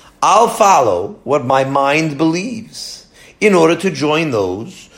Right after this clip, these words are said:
whose thirst is quenched with those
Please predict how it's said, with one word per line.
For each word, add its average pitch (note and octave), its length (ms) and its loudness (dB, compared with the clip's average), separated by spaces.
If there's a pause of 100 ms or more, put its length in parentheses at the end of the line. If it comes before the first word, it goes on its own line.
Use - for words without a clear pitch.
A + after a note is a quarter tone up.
(180)
whose C#3 380 -4
thirst D#3 500 0
is B2+ 140 -10
quenched F2+ 680 -4 (300)
with A2+ 240 -2
those A2+ 680 -2